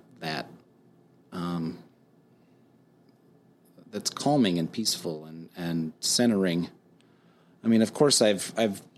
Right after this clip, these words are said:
had the ability to travel a lot too. So I've, I've been to many national parks, and, uh, uh,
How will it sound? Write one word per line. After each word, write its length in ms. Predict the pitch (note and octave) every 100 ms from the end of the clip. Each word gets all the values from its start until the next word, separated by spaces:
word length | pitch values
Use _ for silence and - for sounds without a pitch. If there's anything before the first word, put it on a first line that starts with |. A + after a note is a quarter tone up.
| _ -
had 260 | G#2+ A2+
the 100 | G#2
ability 400 | G2+ A#2 A2 G2+
to 100 | F#2
travel 580 | E2+ - B2 A2 F#2+ F2
a 40 |
lot 280 | F2 E2+ E2
too. 300 | - A#2+ E2+
So 180 | - G2+
I've, 220 | F#2 E2+ -
I've 200 | F#2 F2
been 180 | A#2 A2
to 100 | F#2+
many 300 | G2 G2+ G2+
national 420 | G2 F#2 - F2
parks, 560 | - F#2+ F2+ - - F2
and, 300 | D#2+ E2+ D2+
uh, 40 |
uh, 300 | D2 - -